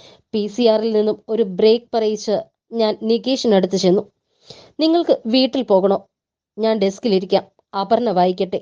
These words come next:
എന്ന് പറഞ്ഞു. അയാളുടെ മറുപടി എന്നെ അത്ഭുതപ്പെടുത്തി. "എന്റെ ജോലി ഇതാണ് എന്ന് അമ്മയ്ക്കറിയാമല്ലോ."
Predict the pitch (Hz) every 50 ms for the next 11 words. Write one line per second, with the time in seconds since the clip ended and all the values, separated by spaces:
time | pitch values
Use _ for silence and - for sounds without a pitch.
0 | - - 185 180 185 175 180 170 180 202 - - _ _ _ _ _ _ _ _
1 | _ - - _ _ _ - 294 330 349 370 370 370 359 359 294 269 262 254 285
2 | 262 302 285 277 262 240 233 196 - _ - 196 196 202 190 233 208 196 180 185
3 | 180 180 202 202 - _ _ _ _ _ _ _ _ 185 196 214 226 247 240 185
4 | 226 214 214 214 - - _ - 226 220 247 262 254 240 233 240 233 226 214 214
5 | - - _ 196 196 202 214 202 202 196 180 185 190 196 190 175 165 160 170 -